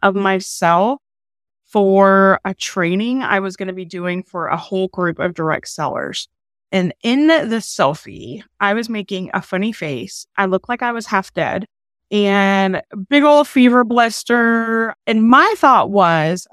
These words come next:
I wanted to be relatable.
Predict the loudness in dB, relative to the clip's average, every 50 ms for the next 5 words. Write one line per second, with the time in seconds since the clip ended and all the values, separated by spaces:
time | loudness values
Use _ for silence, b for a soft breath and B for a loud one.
0 | _ -2 0 2 2 2 2 0 0 0 2 2 2 0 -2 -6 -8 -6 -6 -6
1 | -6 -4 -4 -2 0 0 0 0 0 0 0 2 2 2 2 0 0 0 0 0
2 | 0 0 -2 -2 -4 -4